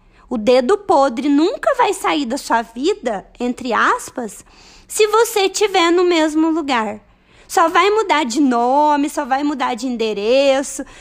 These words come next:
mas aquilo que a pessoa provoca em você vai continuar idêntico. A gente apaixona e desapaixona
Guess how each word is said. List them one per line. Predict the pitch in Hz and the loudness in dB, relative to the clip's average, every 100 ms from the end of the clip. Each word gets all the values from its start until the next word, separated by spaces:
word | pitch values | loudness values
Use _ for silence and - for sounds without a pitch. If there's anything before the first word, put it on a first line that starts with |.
| - - - | -20 -20 -6
mas | 294 311 302 | 0 0 2
aquilo | 311 330 330 349 427 | 0 0 0 2 2
que | 466 | 0
a | |
pessoa | - 294 294 339 | -2 -4 -2 -2
provoca | 339 311 311 254 240 254 440 - 392 | -2 0 0 2 4 4 2 0 -2
em | |
você | 269 277 - 277 302 359 - - | -2 -4 -4 -2 -2 -4 -12 -8
vai | 359 415 | -4 -2
continuar | 427 466 - 480 480 403 440 - | -2 -2 -2 0 2 2 0 0
idêntico. | 427 440 415 480 554 - - 311 - _ _ _ _ _ - - | -4 0 -2 -2 -6 -12 -12 -14 -16 _ _ _ _ _ -20 -4
A | 269 | 0
gente | 294 330 370 427 | 2 2 2 0
apaixona | - 392 392 - 359 370 554 427 - | 0 0 0 0 2 2 2 -2 -2
e | 359 | -2
desapaixona | 330 302 302 294 247 254 285 269 403 349 | -2 0 0 0 -2 -2 0 2 2 2